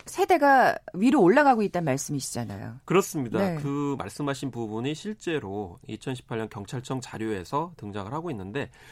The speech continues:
Speaker 2: 십 대 악플러는 감소한 만큼 육십 대 이상의 악플러가 늘어나고 있습니다.
Speaker 1: <laughs> 그러니까
Speaker 2: 네.
Speaker 1: 십 년 전엔 전혀 달지 않던 분들이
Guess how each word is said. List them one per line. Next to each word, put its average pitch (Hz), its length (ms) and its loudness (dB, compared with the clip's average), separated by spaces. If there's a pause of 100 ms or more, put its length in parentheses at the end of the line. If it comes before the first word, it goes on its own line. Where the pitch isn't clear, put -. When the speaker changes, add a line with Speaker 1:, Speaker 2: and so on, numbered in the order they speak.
(160)
Speaker 2:
십 - 320 -14
대 202 160 2
악플러는 147 960 -2
감소한 131 1000 -2
만큼 98 520 -8 (240)
육십 - 380 -10
대 175 80 4
이상의 123 260 0
악플러가 117 420 -4
늘어나고 123 400 0
있습니다. - 360 -18
Speaker 1:
<laughs> - 340 -12 (400)
그러니까 190 240 0
Speaker 2:
네. - 80 -14 (240)
Speaker 1:
십 - 200 -2
년 339 180 8
전엔 262 200 4
전혀 240 320 4
달지 208 320 0
않던 175 340 2
분들이 165 760 -4